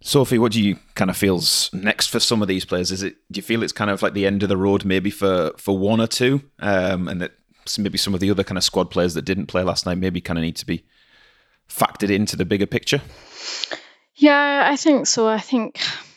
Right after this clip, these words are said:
Speaker 2: it is difficult, like Paul said, to know where to go from here.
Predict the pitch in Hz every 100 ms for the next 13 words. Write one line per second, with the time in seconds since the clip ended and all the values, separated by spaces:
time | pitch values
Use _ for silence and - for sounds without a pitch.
0 | _ _ 233 - 220 - 208 - - 180
1 | 190 - 190 196 - 202 - 208 196 196
2 | 190 196 - - 196 - 202 185 196 196